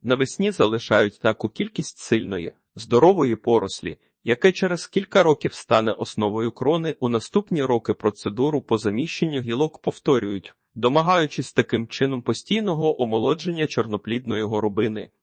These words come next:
без втрат врожайності. У процесі формування чагарнику уважно стежте і за його кроною. Надмірна розгалуженість неминуче веде до загущення чорноплідної аронії,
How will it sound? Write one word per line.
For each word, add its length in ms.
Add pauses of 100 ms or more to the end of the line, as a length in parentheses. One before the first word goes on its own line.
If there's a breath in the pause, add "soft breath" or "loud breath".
(120)
без 200
втрат 480
врожайності. 800 (180)
У 100
процесі 540
формування 720
чагарнику 600
уважно 580
стежте 560
і 100
за 140
його 300
кроною. 500
Надмірна 600
розгалуженість 920
неминуче 540
веде 280
до 160
загущення 640
чорноплідної 880
аронії, 680